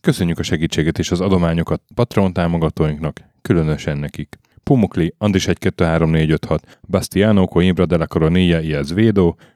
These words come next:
Conscript, Kis András, Dester, Sir Archibald a Réten, Joda, Kínai, Gac, Hanan, Zsó, Takkerbá, Flanker, Bob, Dancy Sweet Chickens, Gabez Mekkolis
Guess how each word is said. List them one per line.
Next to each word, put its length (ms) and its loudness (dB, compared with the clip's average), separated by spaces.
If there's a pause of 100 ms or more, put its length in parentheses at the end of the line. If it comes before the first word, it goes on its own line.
Conscript, 680 -2
Kis 220 0
András, 500 -2
Dester, 680 0
Sir 180 2
Archibald 520 0
a 40 -4
Réten, 480 0 (260)
Joda, 480 0 (140)
Kínai, 680 0
Gac, 500 -2 (180)
Hanan, 440 0 (340)
Zsó, 420 2 (300)
Takkerbá, 720 -2 (120)
Flanker, 680 -2 (100)
Bob, 300 0 (360)
Dancy 280 0
Sweet 240 -2
Chickens, 520 -2 (340)
Gabez 400 0
Mekkolis 680 -2